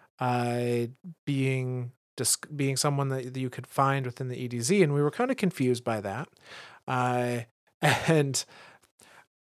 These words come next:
I, it, they, they responded, uh,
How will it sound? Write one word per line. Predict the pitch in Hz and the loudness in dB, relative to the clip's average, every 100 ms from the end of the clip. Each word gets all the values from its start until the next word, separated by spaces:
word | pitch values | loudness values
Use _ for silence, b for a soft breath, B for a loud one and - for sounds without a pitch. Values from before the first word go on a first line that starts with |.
| 139 | -2
I, | 135 127 - - - | -2 -2 -8 -14 -2
it, | 165 135 139 | 2 2 8
they, | 156 151 147 | 10 10 8
they | 139 143 143 | 8 8 6
responded, | 131 - 170 160 143 127 123 131 - | 4 8 8 8 6 4 2 -4 -4
uh, | 147 135 131 127 127 123 127 | 4 6 6 4 4 4 2